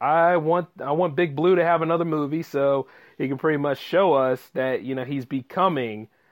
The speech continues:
the icon that we all respect. I wanna see a decent Batman film get ma-, you know what? As a matter of fact, in two thousand nineteen, wasn't that supposed to be the year of the Bat? Wasn't there supposed to be, like, a whole lot of Batman movies? Yeah, what happened to that?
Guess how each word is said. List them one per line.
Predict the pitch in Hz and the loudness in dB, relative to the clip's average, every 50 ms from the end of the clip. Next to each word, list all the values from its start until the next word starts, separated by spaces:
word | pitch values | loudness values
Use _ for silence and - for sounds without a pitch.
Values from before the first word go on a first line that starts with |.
| _ _ _ _ _ _ - | _ _ _ _ _ _ -4
the | 131 131 - | -2 0 2
icon | 135 143 139 - - 135 120 120 117 | 0 0 -2 -4 -4 -6 -4 -4 -2
that | 117 117 107 | -4 -4 -2
we | 113 120 120 | -2 0 0
all | 117 113 117 110 104 | 2 2 0 -2 -4
respect. | 104 - - - - 110 85 - - _ _ - _ _ _ _ _ _ _ _ _ _ _ _ _ _ _ - - - - | -6 -12 -10 -8 -8 -8 -8 -8 -14 _ _ -20 _ _ _ _ _ _ _ _ _ _ _ _ _ _ _ -20 -20 -14 -8
I | - 117 | -4 -2
wanna | 117 123 127 123 120 | 0 0 0 -2 -4
see | 120 - - 131 131 131 | -6 -6 -6 -2 0 0
a | 131 127 127 120 | 2 2 0 -2
decent | 110 110 120 120 113 - 135 123 117 | -2 -4 -8 -8 -6 -6 -8 -6 -4
Batman | 120 127 135 - 113 135 135 131 | -2 -4 -4 -4 -6 -6 -8 -6
film | 127 - 139 135 135 | -4 -4 -4 -2 -2
get | 139 135 | -4 -4
ma-, | 143 131 - - _ - | -6 -8 -12 -14 _ -8
you | 143 147 | -6 -2
know | 180 190 | 0 2
what? | 196 196 208 208 - - | 2 4 4 2 2 0
As | - 147 | -4 -4
a | 156 | -4
matter | 196 214 190 | -2 -2 -2
of | 156 131 | -2 -4
fact, | - - 147 143 147 151 - _ _ _ _ _ _ _ _ _ _ _ - | -4 -4 -4 -2 -2 -2 -4 _ _ _ _ _ _ _ _ _ _ _ -18
in | - 165 | -12 -6
two | - 220 254 | -2 0 2
thousand | 262 262 254 233 208 175 | 4 4 2 2 0 0
nineteen, | 175 185 196 180 - 214 190 151 | 0 0 0 0 0 0 2 2
wasn't | 160 185 185 220 | 2 2 2 2
that | 214 214 | 0 0
supposed | 214 - 226 208 208 | 0 2 2 2 2
to | 208 | 0
be | 190 175 | -4 -2
the | 160 | -2
year | 135 131 143 160 | 0 2 4 4
of | 160 | 4
the | 147 123 | 4 2
Bat? | 120 - 135 139 147 147 - | -2 0 2 2 2 0 0
Wasn't | 135 147 156 156 190 190 | -2 -2 -2 -2 -2 -2
there | 190 175 | -2 -2
supposed | - - 180 170 | -2 -2 -2 -2
to | - | 0
be, | 180 160 | 2 2
like, | 156 151 123 | 2 2 0
a | 113 104 | -2 -4
whole | - - 135 147 156 160 165 160 151 | -4 0 2 4 4 4 4 4 4
lot | 139 143 156 147 | 4 4 2 2
of | 127 113 | 0 -2
Batman | - 127 120 120 117 135 143 147 151 151 | -2 -2 -2 -2 -2 -2 -2 -2 0 0
movies? | 156 160 165 156 160 165 175 170 - - - - _ _ _ _ _ _ _ _ _ _ _ _ _ _ _ _ _ _ _ _ _ _ _ _ _ - | 2 2 2 2 2 0 0 -2 -4 -8 -20 -20 _ _ _ _ _ _ _ _ _ _ _ _ _ _ _ _ _ _ _ _ _ _ _ _ _ -4
Yeah, | - 214 220 | -2 0 0
what | 196 175 180 | 2 2 2
happened | 202 202 190 196 170 | 2 2 0 -2 -2
to | 165 | -2
that? | 160 180 180 135 104 87 - - | -2 0 0 -2 -4 -6 -12 -18